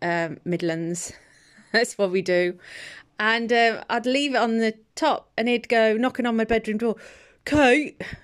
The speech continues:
"Yep." "You've left your, um, your stew out on the top, on the stove." "Yeah, I know." "Well, it'll go weird." "No, it won't. It's cold. It's fine."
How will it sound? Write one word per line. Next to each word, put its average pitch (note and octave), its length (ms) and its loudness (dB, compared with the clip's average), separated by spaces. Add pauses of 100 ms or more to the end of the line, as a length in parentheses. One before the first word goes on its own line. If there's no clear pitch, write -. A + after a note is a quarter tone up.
(360)
"Yep." F#3+ 500 -4 (720)
"You've A3 160 -6
left C#4 380 0
your, B3 280 2
um, A#3 300 -2 (260)
your A3+ 220 -4
stew C4+ 540 -2
out G#3 180 2
on G3+ 200 -2
the G#3 80 -2
top, A#3+ 320 -4
on G3+ 160 -2
the G#3 60 -2
stove." G#3 640 -2 (600)
"Yeah, C4 220 2
I B3 60 4
know." B3+ 200 0 (600)
"Well, C4+ 200 6
it'll B3+ 240 6
go B3+ 180 2
weird." A#3 520 2
"No, D4 160 2
it C#4 60 0
won't. G#3+ 320 -2 (500)
It's - 200 -2
cold. B3 460 -2 (320)
It's A3 160 -8
fine." G3+ 460 -2